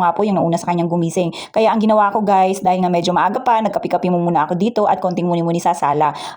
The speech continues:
At ito nga guys, nung naramdaman ni nanay, nagising na ako, iyan, bumangon na nga rin po siya. Medyo madilim pa nga po niyan, pero guys, ayan na, nagwawalis-walis na siya. At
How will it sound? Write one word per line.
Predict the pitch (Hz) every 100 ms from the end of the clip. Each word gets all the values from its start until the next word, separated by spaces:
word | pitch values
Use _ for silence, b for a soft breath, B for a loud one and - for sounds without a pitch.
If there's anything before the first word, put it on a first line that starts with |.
| -
At | 226 226
ito | - 220
nga | 202 190
guys, | 180 170 214
nung | 208
naramdaman | 190 185 185
ni | 185
nanay, | 208 262 233 233
nagising | 208 180 190
na | 202 226
ako, | 226 202
iyan, | 202 202
bumangon | 180 180 185
na | 175
nga | 170
rin | 170
po | 170 170
siya. | 175 160 B 254
Medyo | 277 302
madilim | 285 254 240
pa | 220
nga | 196
po | 190 190
niyan, | 180 165 170
pero | 202 196 196
guys, | 190 175 180
ayan | 190 190
na, | 180
nagwawalis-walis | 175 170 170 175 175 180
na | 170
siya. | 262 226
At | 202